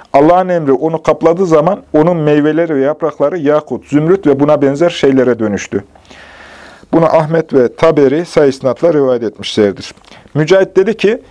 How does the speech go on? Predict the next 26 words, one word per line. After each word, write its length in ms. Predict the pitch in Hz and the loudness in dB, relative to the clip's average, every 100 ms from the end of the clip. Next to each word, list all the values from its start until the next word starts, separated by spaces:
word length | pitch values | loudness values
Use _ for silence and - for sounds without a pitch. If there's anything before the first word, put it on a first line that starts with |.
| - - | -20 -20
"Sidre 440 | - - 196 185 190 | -16 -2 0 2 2
ağacının 640 | 151 160 151 139 139 123 | 4 2 2 -2 -6 0
dalları 420 | 147 160 156 165 | 0 2 2 0
inci, 520 | 175 160 147 131 196 - | -2 -4 -4 0 -2 0
yakut 440 | 139 156 156 190 | 2 2 0 0
ve 100 | 185 | 0
zebercetten 720 | 160 151 151 151 139 143 156 147 | 2 2 2 2 0 0 0 0
idi. 280 | 117 95 - - - - - | -2 -4 -6 -20 -20 -18 0
Muhammed 340 | 147 160 190 | 2 2 0
sallallahu 500 | - 165 160 143 143 | 0 0 2 2 0
aleyhi 160 | 131 127 | -2 -4
ve 80 | |
sellem 320 | 120 127 113 104 | -4 -2 -2 -2
hem 180 | 165 170 | -2 -2
onu 220 | 165 185 | -4 -6
hem 300 | - 165 147 | -2 -2 2
de 60 | 160 | -2
kalbiyle 640 | - 147 131 127 147 147 | 2 0 2 0 0 0
Rabbini 500 | 135 - 135 175 - | -2 -4 -6 -6 -4
gördü." 400 | 135 120 104 95 - _ _ _ _ _ _ _ _ _ _ _ _ - _ - _ _ _ _ - - - - - _ | 2 2 2 -4 -14 _ _ _ _ _ _ _ _ _ _ _ _ -20 _ -20 _ _ _ _ -20 -20 -20 -20 -20 _
On 180 | 185 208 | 0 2
yedi, 360 | 190 170 226 208 _ _ - | 0 -2 -4 -8 _ _ -4
göz 320 | 131 175 185 | 0 2 0
kaymadı 560 | - 190 180 175 208 202 | 2 2 2 0 0 0
ve 160 | 180 165 | -2 2
aşmadı. 640 | 170 - 139 117 147 254 | 0 -2 -4 -2 -2 -6